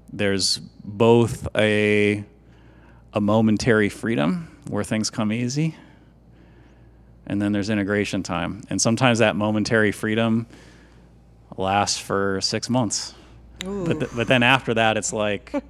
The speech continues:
Speaker 2: <laughs>
Speaker 1: and you're like, "This is easy. This is so simple. Life
Speaker 2: Yeah.
Speaker 1: is so simple." Like, uh, and, and you think it's gonna last forever.
Speaker 2: Uh-huh.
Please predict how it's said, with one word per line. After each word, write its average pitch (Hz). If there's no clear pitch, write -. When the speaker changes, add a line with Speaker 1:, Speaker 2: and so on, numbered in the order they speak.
Speaker 2:
<laughs> 269
Speaker 1:
and 226
you're 117
like, 113
"This 143
is 131
easy. 139
This 110
is 117
so 131
simple. 123
Life 139
Speaker 2:
Yeah. -
Speaker 1:
is 123
so 131
simple." 123
Like, 95
uh, 92
and, 127
and 123
you 113
think 123
it's 113
gonna 110
last 107
forever. 104
Speaker 2:
Uh-huh. 175